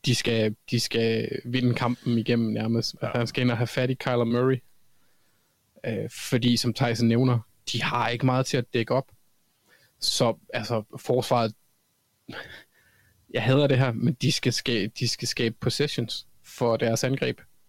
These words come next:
Speaker 1: og så skal angrebet kunne følge med.
Speaker 2: Så skal vi
Speaker 1: Øhm.
Speaker 2: håbe på en, en rigtig dårlig dag for, for Kyler.
Speaker 1: Ja, det kunne jo også ske. Altså, det kan være, at han bliver skulderskadet igen, så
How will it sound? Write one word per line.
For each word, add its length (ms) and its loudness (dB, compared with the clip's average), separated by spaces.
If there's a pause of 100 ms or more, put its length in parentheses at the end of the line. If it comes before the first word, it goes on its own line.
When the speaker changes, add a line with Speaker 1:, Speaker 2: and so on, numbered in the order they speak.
(180)
Speaker 1:
og 160 -4
så 120 -2
skal 180 -2
angrebet 400 0
kunne 140 -6
følge 220 0
med. 200 2 (1120)
Speaker 2:
Så 120 -8
skal 180 -4
vi 60 2
Speaker 1:
Øhm. 100 4
Speaker 2:
håbe 140 8
på 120 6
en, 160 0
en 180 0
rigtig 260 0
dårlig 240 2
dag 180 2
for, 360 -8 (180)
for 80 -18
Kyler. 300 -2 (600)
Speaker 1:
Ja, 180 2 (100)
det 100 4
kunne 100 6
jo 80 6
også 100 2
ske. 240 2
Altså, 180 0
det 80 0
kan 80 2
være, 80 2
at 60 4
han 100 4
bliver 140 2
skulderskadet 540 0
igen, 240 -2
så 180 0